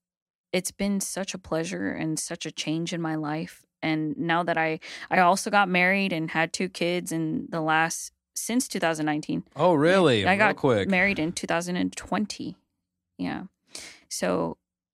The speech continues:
Speaker 1: it, things happened real quick.
Speaker 2: Mm-hmm.
Speaker 1: So my life completely changed. I grew
Speaker 2: Like,
Speaker 1: up
Speaker 2: real quick,
Speaker 1: overnight.
Speaker 2: huh?
Speaker 1: Mm-hmm. So growing up overnight, obviously, you own your own business. You have to figure out how to run your business.
Speaker 2: Mm-hmm.
Speaker 1: Again, my relationship with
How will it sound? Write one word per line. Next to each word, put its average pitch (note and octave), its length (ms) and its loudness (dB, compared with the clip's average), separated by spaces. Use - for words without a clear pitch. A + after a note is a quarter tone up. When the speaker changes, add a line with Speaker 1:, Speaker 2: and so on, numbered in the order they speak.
Speaker 1:
it, D#3+ 260 0
things C#4 200 6
happened D#3+ 360 -2
real D3 220 2
quick. - 320 -8
Speaker 2:
Mm-hmm. E2+ 160 -10
Speaker 1:
So E3+ 320 -4
my E3 220 2
life E3+ 340 -2
completely D3 480 -4
changed. C#3+ 560 -2
I E3 100 0
grew C#3+ 300 -4
Speaker 2:
Like, C#3 140 0
Speaker 1:
up F#2 80 -6
Speaker 2:
real F3+ 320 2
quick, - 140 -4
Speaker 1:
overnight. C3 360 -2
Speaker 2:
huh? F2+ 420 -4
Speaker 1:
Mm-hmm. D#3 400 -6
So F3+ 200 -4
growing A#3+ 360 4
up G3 180 0
overnight, D#3 460 -2
obviously, D3 600 -2
you D#3+ 180 -4
own E3+ 200 0
your D#3+ 140 -2
own D3 80 -2
business. D3+ 480 -4
You E3 120 -6
have E3 180 -2
to E3 80 -6
figure D#3 460 -2
out D3+ 260 -2
how D#3+ 300 0
to - 180 -6
run C#3+ 280 0
your C#3+ 120 0
business. - 520 -8
Speaker 2:
Mm-hmm. - 140 -10
Speaker 1:
Again, D3+ 320 -2
my D3+ 120 0
relationship D3 840 -4
with C#3+ 180 -4